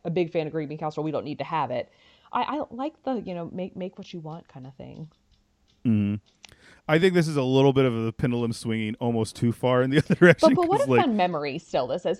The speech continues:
Speaker 2: Yeah, it, yeah, th-, I mean, it's, it's gotta be a lot of fun if it,
Speaker 1: And you know,
Speaker 2: you
Speaker 1: there's
Speaker 2: know,
Speaker 1: gotta be
Speaker 2: it's
Speaker 1: some adult who, like, tries Scooby Snacks for the first time and is like, "Oh my God, this is amazing."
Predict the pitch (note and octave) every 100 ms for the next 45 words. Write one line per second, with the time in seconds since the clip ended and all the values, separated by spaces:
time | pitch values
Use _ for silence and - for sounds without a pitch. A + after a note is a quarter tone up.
0 | - F#3 G#3+ A3+ F#3+ F#3 C#3+ B2 C3+ E3
1 | E3+ E3+ D#3+ - D#3+ C#3+ D#3+ C3+ B2 A2+
2 | G#2+ G#2 - G#2+ G#2 G#2 A#2 G2+ B3+ D#4+
3 | D4+ C#4+ C#4 A3 A3+ A3+ G#3+ G#3 F#3+ E3
4 | E3 D3+ - E3 B2+ - F3 E3+ G3+ D#3
5 | D#3 C#3+ B2+ - D3 D3+ C#3+ - C3+ B2+
6 | D3 E3 C3 D#3 C#3+ C3+ B2+ D3+ D3+ D#3
7 | D3+ D3 D3+ - A3